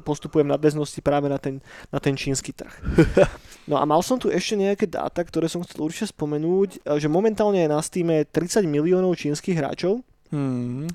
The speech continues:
Speaker 1: Čínsky jazyk je druhý najpopulárnejší jazyk, e, na Steame. Stále väčšina ľudí hrá teda hry v angličtine, ale či-, e, či-,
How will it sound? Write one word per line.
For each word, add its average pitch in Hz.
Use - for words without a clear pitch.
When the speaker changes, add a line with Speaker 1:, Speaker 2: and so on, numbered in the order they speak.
Speaker 1:
Čínsky 165
jazyk 143
je 147
druhý 156
najpopulárnejší 147
jazyk, 139
e, -
na 139
Steame. 190
Stále 151
väčšina 151
ľudí 143
hrá 135
teda 139
hry 139
v 135
angličtine, 156
ale 135
či-, 143
e, 139
či-, -